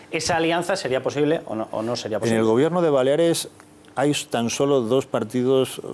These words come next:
Speaker 2: bueno, dos partidos que no hemos apoyado la institu-, el, el gobierno actual,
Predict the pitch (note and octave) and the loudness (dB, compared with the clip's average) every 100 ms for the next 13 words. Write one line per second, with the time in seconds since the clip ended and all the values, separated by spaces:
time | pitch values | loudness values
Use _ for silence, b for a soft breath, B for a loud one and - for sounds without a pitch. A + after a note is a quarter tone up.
0 | - - F#2 F#2 - - G#2+ G#2 A#2 A#2 | -14 -14 -12 -12 -14 -8 -6 -2 -2 0
1 | B2+ - G#2+ G#2 A2 G#2 F2 F#2+ F#2+ F2+ | -2 -2 -2 -2 -2 -2 -2 0 2 2
2 | D#2+ D#2+ - - G2 F#2+ F2+ - - - | 0 -4 -8 -10 -8 -4 -2 -4 -8 -14
3 | - - F#2 E2+ E2 F#2+ F2 E2 - E2+ | -14 -8 -4 -2 0 0 0 -4 -2 -2